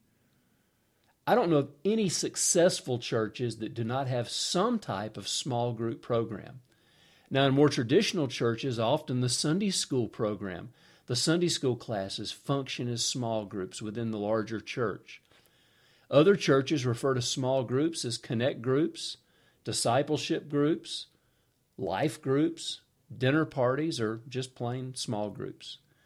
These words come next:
But no matter what we call them, they are very important for the life and the health of your church.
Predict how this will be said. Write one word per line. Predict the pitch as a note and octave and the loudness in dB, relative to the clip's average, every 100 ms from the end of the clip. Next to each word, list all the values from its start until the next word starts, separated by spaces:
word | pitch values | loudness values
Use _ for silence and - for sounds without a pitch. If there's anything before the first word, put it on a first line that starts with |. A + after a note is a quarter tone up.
| _ - - | _ -20 -2
But | C#3+ | 4
no | F#3 | 6
matter | G#3 G3 | 6 6
what | E3+ A#3+ | 8 6
we | A#3 F#3 | 4 -2
call | - G#3+ D4+ | 0 2 4
them, | C3+ A2 C#3+ F#3 _ _ _ - | 2 0 -4 -10 _ _ _ -6
they | C3 C3 | 0 2
are | A#2 | 2
very | G2 G#2 F3 A#3 A#3 F#3 | -2 0 2 4 4 4
important | C3 A#2+ A2+ F#2+ G2+ B2 _ _ _ _ _ | 2 -2 -4 -2 -4 -8 _ _ _ _ _
for | C#3 B2 | -2 0
the | A2 | 0
life | G2+ A2+ C#3 F3+ - - - | 0 0 2 0 -2 -8 -12
and | A#2 A#2+ | -4 -2
the | A2+ | -4
health | - - G3 F3 G#2+ - - _ _ _ | -6 0 2 4 2 -4 -18 _ _ _
of | A#2 A2+ | -8 -2
your | B2 C3 | 0 0
church. | B2 - A2 F2+ - - | 0 -2 -2 -4 -8 -16